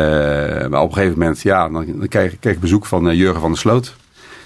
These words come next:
En die heeft, eh, nou, toch gevraagd van, "Nou, zou je wat, eh, willen gaan, eh, gaan doen? Wat meer dan alleen lid worden?" En ik werd, eh, enthousiast van, eh, van zijn verhaal. En je gaat je eigenlijk wat meer inlezen en, en kijken, en wat kun je doen, hè?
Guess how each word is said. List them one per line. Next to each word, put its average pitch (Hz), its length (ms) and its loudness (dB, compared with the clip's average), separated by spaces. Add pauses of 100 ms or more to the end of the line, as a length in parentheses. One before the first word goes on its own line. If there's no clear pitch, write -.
(140)
En 90 200 0
die 87 140 4
heeft, 82 240 -4
eh, 82 220 0
nou, 127 260 2
toch - 180 -2
gevraagd 87 320 -2
van, 85 100 -4
"Nou, 87 200 0
zou 107 320 0
je 101 100 2
wat, 87 260 -2
eh, 87 220 0
willen 87 340 0
gaan, 82 320 0
eh, 78 120 -6
gaan 92 160 0
doen? 95 240 2 (220)
Wat 78 160 -4
meer 95 340 2
dan 104 140 -2
alleen 101 200 2
lid 104 160 0
worden?" 117 260 0 (1080)
En 113 200 2
ik 101 120 2
werd, 107 260 -2
eh, 90 120 4
enthousiast 123 600 0
van, 117 300 2
eh, 92 200 2
van 95 140 0
zijn 92 160 2
verhaal. 87 400 0 (220)
En 78 240 -2
je 101 140 0
gaat 101 160 0
je 95 140 0
eigenlijk 92 140 -2
wat 87 140 -2
meer 95 180 4
inlezen 95 760 2
en, 90 180 -6
en 90 260 -6
kijken, 92 460 0
en 73 400 -4
wat - 200 -2
kun 104 140 2
je 87 80 4
doen, 101 220 4
hè? 117 140 0